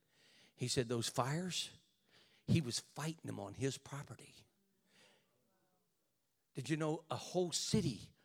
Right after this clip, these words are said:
burned down? You know, I got it pretty good. Hello? I got it pretty good.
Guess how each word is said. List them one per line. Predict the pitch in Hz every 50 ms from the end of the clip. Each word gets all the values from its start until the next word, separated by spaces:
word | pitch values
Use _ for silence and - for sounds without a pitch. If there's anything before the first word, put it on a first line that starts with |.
| _ _ -
burned | - 151 147 120 110 - -
down? | - - - - - - - - - - - - _ _ _ _ _ _ _ _ _ _ _ _ _ _ _ _ _ _ _ _ _ _ _ _ _ _ _ _ _ _ 415 392 _ _ _ _ _ _ _ _ _ _ _ 415 415 _ _ _ _ _ _ _ _ _ _ _ _ _ _ _ _ - -
You | 110
know, | 113 110
I |
got | 107 110 107 101
it | -
pretty | - - 113 101
good. | 101 113 107 98 87 101 107 - _ - _ _ _ _ _ _ _ _ _ _ _ _ _ _ _ _ _ _ _ _ _ _ _ _ _ _ _ _ _ _ _ _ _ _ -
Hello? | - 110 110 110 120 120 117 120 - - - _ _ _ _ _ - - - - - - - - -
I | - 127
got | 117 127 123
it | 113 -
pretty | 131 131 127
good. | 123 127 117 104 98 90